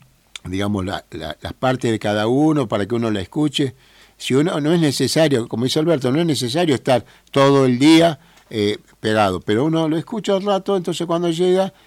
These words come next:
ya, ya sabe dónde está su tono, dónde está la nota. Eh,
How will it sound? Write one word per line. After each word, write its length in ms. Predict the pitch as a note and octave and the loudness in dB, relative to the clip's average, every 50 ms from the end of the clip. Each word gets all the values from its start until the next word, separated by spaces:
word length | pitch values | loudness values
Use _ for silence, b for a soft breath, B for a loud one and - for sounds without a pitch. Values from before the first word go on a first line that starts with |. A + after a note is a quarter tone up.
| b b - | b b -8
ya, 400 | - A#2 B2 D3 D#3 D3+ D3 - - - B2+ B2 A#2+ | -4 0 4 4 4 4 4 0 -4 -12 -14 -12 -10
ya 220 | A#2 - C3 B2+ B2 | -6 -4 -4 -4 -2
sabe 360 | - D3 D#3 D3+ D3 C#3 C3 | 0 0 0 0 0 0 0
dónde 200 | B2+ B2 A#2 A#2 | 0 0 -2 -4
está 180 | - - B2 A2+ | -4 -4 -6 -6
su 160 | - C#3 B2+ | -6 -6 -6
tono, 680 | - - E3+ D#3 D3 D3 C#3+ C#3 C#3 C3+ C3+ C3 C3 B2+ | -4 -2 0 2 2 2 2 2 2 2 2 2 0 0
dónde 240 | B2 B2 A#2+ A#2 A2+ | 0 0 -2 -2 -4
está 200 | G#2 - B2 A#2 | -4 -2 -2 0
la 160 | A#2+ B2+ C3 | 0 0 0
nota. 640 | C3 C3 C3+ C3+ C3 C3 B2+ A#2+ - - B2+ C3 b b b b b b - | -2 -2 -2 -2 -2 -2 -2 -4 -4 -6 -6 -6 b b b b b b -12
Eh, 280 | A2+ A2 - - - | -10 -10 -10 -12 -16